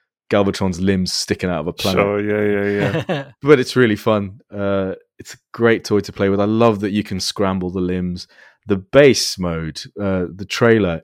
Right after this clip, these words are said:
Speaker 1: it just seamlessly fits into all of my, uh, Diaclone photography. It's a very, very fun toy. Can do the run. Looks great combined.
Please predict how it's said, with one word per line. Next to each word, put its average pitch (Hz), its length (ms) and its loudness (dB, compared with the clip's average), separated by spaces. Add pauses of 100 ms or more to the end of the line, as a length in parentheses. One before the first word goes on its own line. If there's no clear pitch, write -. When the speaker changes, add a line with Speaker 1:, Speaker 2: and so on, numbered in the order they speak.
(100)
Speaker 1:
it - 120 -16
just - 360 -8
seamlessly 107 880 0
fits - 320 -4
into 87 480 -6 (200)
all 113 260 6
of 90 120 0
my, 90 420 -4
uh, 87 240 -8
Diaclone 82 460 -8
photography. 76 580 -12 (260)
It's 95 180 -6
a 95 80 2
very, 104 400 6
very 92 260 0
fun 87 300 -6
toy. 82 320 -8 (340)
Can 95 200 0
do 98 180 2
the 90 100 0
run. 110 480 2 (360)
Looks 85 240 -6
great 101 340 2
combined. 90 640 -2